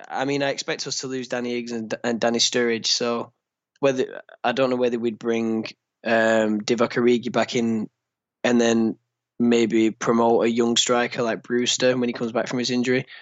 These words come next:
or if we'd sign another striker and move Origi on as well as the other two. Um, so maybe a striker, but I, I, I wouldn't be, um, unhappy if we didn't sign a striker, so long as we sort of, like,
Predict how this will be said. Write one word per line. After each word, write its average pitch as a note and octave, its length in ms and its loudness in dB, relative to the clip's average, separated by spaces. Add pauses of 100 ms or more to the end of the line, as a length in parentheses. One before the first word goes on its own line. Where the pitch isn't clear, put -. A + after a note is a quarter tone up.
(140)
or B2 120 4
if A2+ 140 2
we'd A2+ 120 0
sign A#2 280 2
another A#2 320 -2
striker A#2+ 720 -2 (920)
and A#2 240 0
move A#2+ 220 4
Origi A#2 420 2
on A2 160 2
as G#2+ 240 2
well A2+ 200 2
as G#2+ 120 -4
the A#2 120 0
other A2 160 0
two. A#2+ 240 -2 (720)
Um, A#2+ 280 2
so B2+ 180 2
maybe C3 320 2
a A2+ 40 0
striker, B2 640 -4
but A#2+ 220 0
I, F2 120 -2 (260)
I, B2 460 0
I - 40 0
wouldn't G#2+ 380 -6
be, G#2+ 280 0
um, G#2 260 0
unhappy A2 520 0
if G#2 100 -4
we A2 80 0
didn't A2 280 0
sign G#2+ 220 0
a G2+ 40 -2
striker, G#2+ 480 -2
so A#2 240 2
long A2+ 260 0
as G#2 140 -2
we B2+ 60 -4
sort A2 280 0
of, G#2+ 80 -8
like, A2+ 320 -4